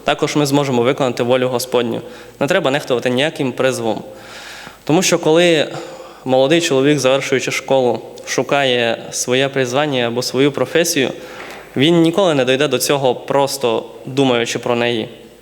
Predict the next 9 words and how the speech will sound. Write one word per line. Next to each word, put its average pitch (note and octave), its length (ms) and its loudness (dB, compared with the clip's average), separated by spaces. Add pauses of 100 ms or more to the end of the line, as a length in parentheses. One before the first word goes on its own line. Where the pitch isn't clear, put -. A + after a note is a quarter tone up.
(180)
Йому C3+ 260 2
треба C#3+ 420 0
брати D#3 480 -2
і C3+ 100 -2
робити B2 380 -2
щось. - 360 -4 (880)
І C#3 80 0
це C3+ 160 2
щось, F3+ 340 0